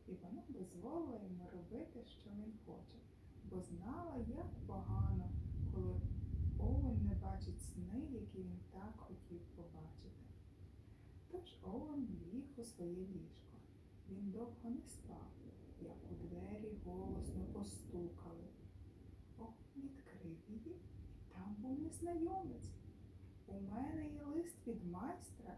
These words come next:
якого треба відвезти до Америки». «Ви дуже пізно прийшли з таким повідомленням», — відповів Оуен. Але він прийняв повідомлення, взув чоботи і пішов, крокуючи на захід.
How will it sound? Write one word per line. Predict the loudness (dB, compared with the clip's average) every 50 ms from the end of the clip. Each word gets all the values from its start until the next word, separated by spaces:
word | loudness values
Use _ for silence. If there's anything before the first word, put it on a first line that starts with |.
| -4
якого | -2 -2 -2 -2 -6 -6 -2 0 0 2 4 4 4
треба | 4 2 -2 0 0 0 0 0 -2 -2
відвезти | -2 -2 -2 0 0 2 2 0 0 -2 -4 -4
до | -2 -2 -2
Америки». | -2 0 2 2 4 4 2 2 0 -4 -4 -6 -8 -8 -8 -10 -14 -18 -18 -20 -20 -20 -20 -20 -20 -18 -18 -18 -16 -16 -18 -18 -18 -18 -20 -16 -6 -4
«Ви | -2 -2 0
дуже | 2 2 0 2 0 -2 -4
пізно | 0 2 2 2 2 2 -2 -2 -2 -2
прийшли | 2 4 4 4 4 2 2 2 2 2
з | 2
таким | -2 -4 -4 -2 -2 -2 -2
повідомленням», — | -2 -2 -2 -2 0 0 2 0 0 0 -2 -2 -2 -2 0 0 -2 -4 -6 -10 -12 -14 -6 -6
відповів | -6 -6 -2 2 2 4 4 4 2 0 0 -2
Оуен. | -2 -2 -2 -2 -2 -4 -6 -6 -8 -10 -14 -18 -20 -20 -20 -20 -20 -20 -18 -18 -18 -16 -16 -6
Але | -2 -2 -2 0 -2 -2
він | -2 -2 -2 -2 -4 -6
прийняв | -6 -2 0 0 0 2 0 -2 -2 -4
повідомлення, | -4 -2 -2 -2 -2 -2 -2 -2 -2 -2 -2 -4 -4 -6 -6 -8 -10 -10 -10 -10 -10 -8 -8 -8 -8 -8
взув | -6 2 4 4 2 2 -4 -8 -8
чоботи | -8 -6 -4 -4 -2 0 0 2 2 0 2 2 4
і | 4 6 6 6 4
пішов, | 2 2 0 0 0 -2 -6 -4 -2 2 2 2 2 2 0
крокуючи | 2 2 2 2 2 2 2 4 4 2 2 0 0 2
на | 4 6 6
захід. | 6 6 4 2 0 -2 -2 -4 -4